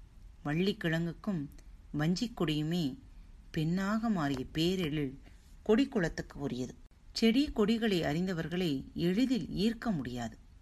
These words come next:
அவர்கள் கணம்தோறும் உயிரின் வளர்ச்சியை பார்த்து மகிழ்ந்தவர்கள்.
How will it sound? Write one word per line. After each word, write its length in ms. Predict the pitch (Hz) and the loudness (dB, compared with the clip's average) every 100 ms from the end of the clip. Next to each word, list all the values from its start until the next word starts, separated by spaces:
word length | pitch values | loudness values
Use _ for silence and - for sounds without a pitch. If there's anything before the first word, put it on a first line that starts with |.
| - - - - - | -20 -20 -20 -20 -16
அவர்கள் 500 | - 131 165 175 165 | -4 2 2 2 -4
கணம்தோறும் 720 | - 143 160 185 202 196 233 226 - | -2 2 4 2 -2 0 0 -2 -4
உயிரின் 340 | 156 220 240 | 2 2 2
வளர்ச்சியை 500 | 151 139 147 160 127 - | 0 -4 -4 -6 -6 -4
பார்த்து 420 | 135 196 220 233 | -2 -2 -2 -2
மகிழ்ந்தவர்கள். 720 | 160 - 156 143 123 117 - | -2 -2 -2 -2 -4 -6 -10